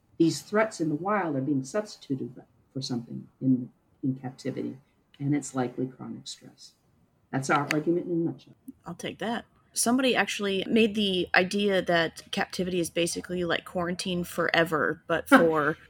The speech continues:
Speaker 1: I
Speaker 2: for
Speaker 1: mean,
Speaker 2: orcas.
Speaker 1: you know, one of the things that I would, you know, this is a general comment about advocacy. You know, I've actually gotten involved in some of these, um, fields of thought where you're trying to,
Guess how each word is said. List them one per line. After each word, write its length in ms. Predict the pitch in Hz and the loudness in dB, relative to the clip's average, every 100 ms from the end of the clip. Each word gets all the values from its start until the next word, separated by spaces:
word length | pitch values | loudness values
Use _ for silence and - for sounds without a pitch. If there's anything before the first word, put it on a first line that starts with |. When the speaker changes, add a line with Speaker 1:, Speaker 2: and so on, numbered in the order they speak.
| _ _ - - - | _ _ -20 -18 2
Speaker 1:
I 40 | 247 | 8
Speaker 2:
for 60 | |
Speaker 1:
mean, 160 | 185 254 | 10 12
Speaker 2:
orcas. 120 | 190 269 | 10 10
Speaker 1:
you 80 | |
know, 340 | 269 254 247 - - | 10 10 8 4 -2
one 260 | 247 285 370 | 6 8 8
of 80 | |
the 80 | 359 | 8
things 480 | - 269 247 240 226 | 6 6 6 4 4
that 160 | 214 185 | 4 6
I 180 | 185 | 6
would, 240 | 190 185 196 | 8 6 4
you 60 | |
know, 60 | 185 | 4
this 140 | 226 254 | 4 4
is 160 | 220 | 4
a 340 | 175 156 147 139 _ _ | 6 6 4 0 _ _
general 400 | 180 165 151 143 | 4 6 4 2
comment 460 | - 165 151 143 | 0 4 4 4
about 280 | 139 143 139 | 0 0 0
advocacy. 640 | 139 139 139 - 131 - - 139 | 2 2 0 -2 -6 -8 -12 -10
You 60 | 151 | -4
know, 460 | 151 143 143 131 - - - _ _ _ | 0 2 4 2 -2 -12 -16 _ _ _
I've 260 | 165 175 175 | 6 6 6
actually 460 | 180 185 - 160 | 4 4 2 2
gotten 260 | 151 156 151 | 4 2 4
involved 460 | 147 147 147 147 143 | 2 4 2 4 4
in 100 | 131 | 4
some 240 | 143 139 | 4 4
of 140 | 131 | 4
these, 400 | 135 131 127 - - _ - | 4 2 2 -2 -16 _ -8
um, 480 | 135 127 123 120 135 _ _ - _ _ | -4 -2 -2 -6 -10 _ _ -20 _ _
fields 400 | - 165 156 151 | 4 6 6 4
of 160 | 143 135 - | 0 -2 -2
thought 380 | 147 127 117 - | 2 2 0 -2
where 120 | 135 | 0
you're 160 | 135 127 | 2 0
trying 360 | - 139 139 135 | 0 0 4 2
to, 360 | 139 135 131 | 2 2 0